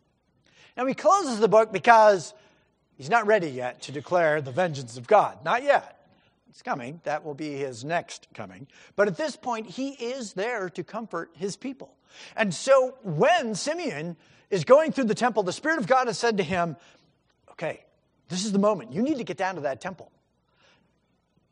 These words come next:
The Messiah is there. You need to go find him. The great comfort of Israel is in our midst." And so, verse twenty-six, "It had been revealed to him by the Holy Spirit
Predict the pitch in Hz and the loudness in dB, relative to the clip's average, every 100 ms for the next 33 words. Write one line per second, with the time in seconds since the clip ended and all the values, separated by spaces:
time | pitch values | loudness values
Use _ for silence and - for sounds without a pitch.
0 | - 151 131 - 220 226 127 98 - _ | -14 -12 -8 0 2 2 -6 -12 -18 _
1 | _ 156 123 175 180 - - _ _ _ | _ -10 -2 0 0 -2 -20 _ _ _
2 | _ _ _ 123 202 262 180 147 - 123 | _ _ _ -8 -4 -2 -2 -4 -8 -8
3 | 120 175 214 143 170 - _ - 220 320 | 2 6 6 4 -2 -6 _ 4 6 6
4 | 226 - - _ _ - - 208 160 - | 0 -4 -6 _ _ -20 -10 -6 -6 -2
5 | 143 240 339 - - - 277 285 240 190 | 2 2 0 -6 -10 -2 -2 0 -2 -2
6 | 262 294 208 180 165 - - _ _ 156 | -4 -4 -2 -2 -2 -6 -20 _ _ -10
7 | 151 - 190 226 - 175 170 226 202 - | -10 -8 -8 -8 -6 -6 -4 -8 -10 -14
8 | - - - _ _ _ - - 175 160 | -20 -20 -20 _ _ _ -20 -10 -6 8
9 | 339 302 277 302 - _ - 214 - 233 | 10 10 8 4 -8 _ -4 -2 0 -2
10 | 208 254 247 247 214 226 226 220 190 220 | 0 2 2 4 4 2 0 0 2 2
11 | 427 381 214 190 170 175 170 - 285 180 | 0 -2 -2 0 0 0 -2 -2 0 0